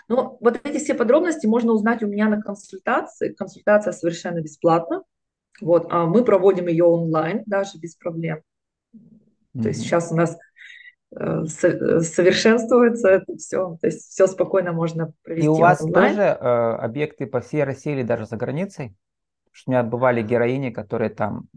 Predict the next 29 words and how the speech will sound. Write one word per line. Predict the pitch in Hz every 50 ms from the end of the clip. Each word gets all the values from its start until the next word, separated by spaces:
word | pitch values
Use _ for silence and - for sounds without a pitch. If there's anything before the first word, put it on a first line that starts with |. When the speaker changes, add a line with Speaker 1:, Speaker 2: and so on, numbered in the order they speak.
| - - - _
Speaker 2:
в | _ -
Турции | - 139 156 - _ - 156 147
продают, | - 131 131 123 123 123 123 120 120
щас | - - - - _ -
многие | - 110 117 117 113 120 117 -
там | - - - 110 - 101 _ _ _
айтишники | - 110 110 - - 110 - - - 117 113 _ - 113
уезжают, | 110 113 110 107 104 113 113 110 110 110 113 -
там, | - 104 110 113 110
не | 110 107
знаю, | 113 107 98 104 - - -
там, | - - _ _ _ _ _ _ _ _ _ _ _ _ -
в | 120
других | 117 120 117 139 135
странах | - - - - 131 127 123 123 120 - _ _ _ _ _ _ _ - - -
рядом | - 117 113 110 104 110 113 107 95 -
с | -
Россией. | - 110 104 101 - - 113 110 110 - _ _ _ _ _ _ _ _ _ _ _ _ _ _ _ _ _ _ _ _ _
Speaker 1:
Смотрите, | - - 220 220 226 220 - -
я | 202 226 247
сама, | - 262 233 233 233 233
сама | - - 240 220 220 220
лично, | 220 254 311 302 - - 240 208
то | - 196
есть | 196 202 - -
у | - 190
меня | 185 196 233 247
просто | - 226 233 226 208
партнерская | - 190 - - 208 208 214 214 214 - - 185 170 170 170 165 156 -